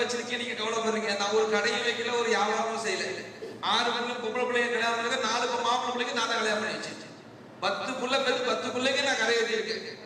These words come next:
பத்து நாலு பிள்ளைங்களுக்கு நல்ல முறையில் வீடும் கட்டி கொடுத்துருக்கேன், நான் எல்லா வசதியும் செஞ்சு கொடுத்துருக்கேன், அல்லாஹ்வை நம்பி செஞ்சேன். நான் என் கடையை வைக்கல,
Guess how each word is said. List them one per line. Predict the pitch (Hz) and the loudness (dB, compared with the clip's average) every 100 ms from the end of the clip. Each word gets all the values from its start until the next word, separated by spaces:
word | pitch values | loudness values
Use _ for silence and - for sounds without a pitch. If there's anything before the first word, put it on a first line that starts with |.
| - | -6
பத்து | 190 190 208 | -6 -4 -2
நாலு | 214 226 240 | 0 0 0
பிள்ளைங்களுக்கு | 240 262 262 262 277 | -2 -2 -2 -2 0
நல்ல | 220 262 | 0 0
முறையில் | 247 262 226 220 | 0 -2 -4 -2
வீடும் | 240 - | -2 0
கட்டி | 254 254 | 0 0
கொடுத்துருக்கேன், | 240 220 226 214 | 2 2 2 2
நான் | 190 - - - - | 0 -2 -6 -8 -4
எல்லா | 156 208 240 233 | -2 2 2 2
வசதியும் | - - 240 | 0 -2 -2
செஞ்சு | - 240 | -4 -6
கொடுத்துருக்கேன், | 240 214 214 220 - - | -2 -2 0 -4 -6 -6
அல்லாஹ்வை | 202 294 285 277 | -2 2 2 2
நம்பி | 208 214 | 0 -2
செஞ்சேன். | - - - - - - - - - | -4 -6 -10 -12 -16 -16 -18 -18 -6
நான் | 185 226 226 | 0 2 2
என் | 220 | 0
கடையை | 220 262 | 0 2
வைக்கல, | 247 240 233 | 2 0 0